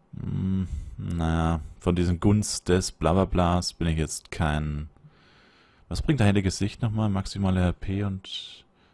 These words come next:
verringert den Schaden. Das haben relativ viele Leute. Also es haben, die meisten haben ohne Heiliger Pakt zweihundert.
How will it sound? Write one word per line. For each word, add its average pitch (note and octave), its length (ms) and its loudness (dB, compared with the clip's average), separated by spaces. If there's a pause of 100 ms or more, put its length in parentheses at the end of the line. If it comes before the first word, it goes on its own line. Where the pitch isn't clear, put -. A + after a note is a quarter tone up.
(120)
verringert F2 420 -4
den D#2+ 120 -6
Schaden. F2 300 -4
Das - 140 -10
haben D3+ 120 0
relativ D#3 440 -2
viele F#3 300 -2
Leute. D#2 420 2
Also E2+ 180 -2
es - 100 -10
haben, F#2+ 300 0 (420)
die F#3 60 -2
meisten B2+ 400 4
haben G#2+ 280 2
ohne A2 260 -2
Heiliger F#2 300 2
Pakt - 540 -6
zweihundert. A2+ 760 0